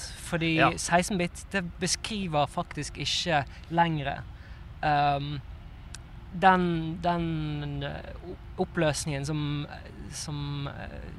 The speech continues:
Speaker 1: pixel art kan komme opp i, da.
Speaker 2: Mm.
Speaker 1: Det er litt sånn utdatert uttrykk.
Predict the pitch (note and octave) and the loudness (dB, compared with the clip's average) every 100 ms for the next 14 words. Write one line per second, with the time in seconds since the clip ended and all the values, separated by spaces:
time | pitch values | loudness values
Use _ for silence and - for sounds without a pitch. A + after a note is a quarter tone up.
0 | - - - - D3+ C#3 - D#3 C#3+ E3 | -10 -6 -4 0 2 2 0 -2 0 2
1 | F3+ - D#3+ - D3+ - - - - B2+ | 0 -4 -6 -2 -4 -6 -12 -12 -8 2
2 | F3+ F#3 F#3 F3+ F3 F3+ - E3+ D3+ C#3 | 4 6 4 2 0 -2 -2 0 0 0
3 | D3+ D3+ - - - | -4 -4 -6 -8 -10